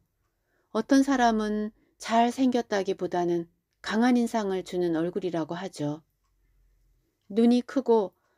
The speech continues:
늘 생각에 잠겨있는 듯한 분인데 재빨리 주위를 돌아볼 때는 눈에서 전기처럼 불이 번쩍 나요. 시를 써서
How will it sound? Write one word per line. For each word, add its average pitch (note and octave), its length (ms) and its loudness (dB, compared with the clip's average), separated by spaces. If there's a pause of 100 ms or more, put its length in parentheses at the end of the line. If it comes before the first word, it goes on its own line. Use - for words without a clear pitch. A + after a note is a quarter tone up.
(120)
늘 B3+ 240 4
생각에 B3+ 500 2
잠겨있는 G3 680 -2
듯한 F3 340 -8
분인데 E3 540 -4 (640)
재빨리 A#3 500 2
주위를 G3 440 0
돌아볼 G3 380 -4
때는 E3 480 0 (360)
눈에서 G#3 580 -4 (460)
전기처럼 A3 760 0 (140)
불이 A3+ 200 2
번쩍 A3+ 440 -2
나요. E3+ 420 0 (880)
시를 C#4+ 360 2
써서 G3 520 -2